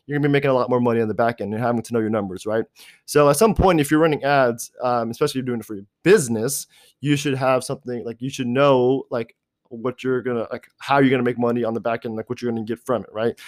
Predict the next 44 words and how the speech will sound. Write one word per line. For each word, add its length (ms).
Um, 360
if 100
you 100
just 120
run, 240
run, 320
want 260
to 80
run 140
it 140
to 200
grow 220
a 60
following, 340
that's 160
cool 200
too, 180
right? 260
So 100
it 60
kinda 160
depends 340
on, 120
on 260
what 140
your 100
goal 280
is, 160
right? 220
But 120
at 140
the 60
end 140
of 80
the 60
day, 220
like, 460
like, 140
which 220
is 100
better? 480
Um, 680
for 160
me, 800